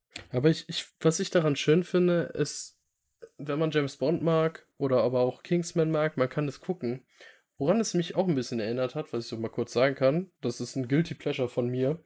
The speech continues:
<laughs> ist hier, ähm, äh, Agent Cody Banks. Das habe ich als Kind geliebt. Der erste Teil ist auch heute noch eigentlich okay.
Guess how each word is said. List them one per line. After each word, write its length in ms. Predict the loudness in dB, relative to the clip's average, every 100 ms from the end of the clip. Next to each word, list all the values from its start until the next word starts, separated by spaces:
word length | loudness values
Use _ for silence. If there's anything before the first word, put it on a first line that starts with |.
| _
<laughs> 60 | -4 -4 -4 -14 -16 -20 -18 -20 _ -2
ist 220 | -2 2
hier, 380 | 4 6 6 4
ähm, 500 | 4 4 4 2 -2 _ _ _ _ _ _ -20 _ _ -6
äh, 60 | -2 -2
Agent 400 | 0 4 4 4
Cody 340 | 4 4 6 4
Banks. 580 | 2 0 -8 -14 -16 _
Das 160 | -10 -6
habe 120 | -4
ich 100 | -2
als 160 | -4 0
Kind 380 | 0 0 -6 -6
geliebt. 520 | -4 -4 -6 -18 _ _ _ _ _ _ -12
Der 80 | -8
erste 220 | -6 -6
Teil 200 | -4 -2
ist 120 | 0 -2
auch 160 | 2
heute 300 | 2 2 0
noch 260 | -4 -6 -6
eigentlich 380 | -6 -4 -6 -8
okay. 420 | -4 -2 -2